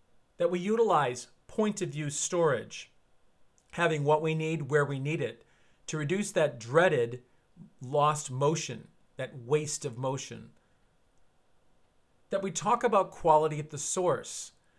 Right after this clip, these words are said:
Quality is always a challenge. And I know that in the last year that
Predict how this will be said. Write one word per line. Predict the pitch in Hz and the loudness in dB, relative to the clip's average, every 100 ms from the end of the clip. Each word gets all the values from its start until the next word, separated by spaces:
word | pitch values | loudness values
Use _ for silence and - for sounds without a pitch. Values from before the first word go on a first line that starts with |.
| _ _ | _ _
Quality | - - 165 190 196 185 | -16 0 4 4 4 0
is | 160 - - | -2 -4 0
always | 175 185 170 131 | 2 4 0 -4
a | 131 | -8
challenge. | - 151 131 113 113 - | -6 -4 -4 -8 -12 -2
And | 170 | 0
I | 185 | 2
know | 190 226 240 | 6 6 8
that | 233 | 6
in | 196 | 6
the | 190 | 0
last | 180 185 185 - | 2 2 2 -2
year | 175 180 | -2 0
that | 156 147 | -2 -4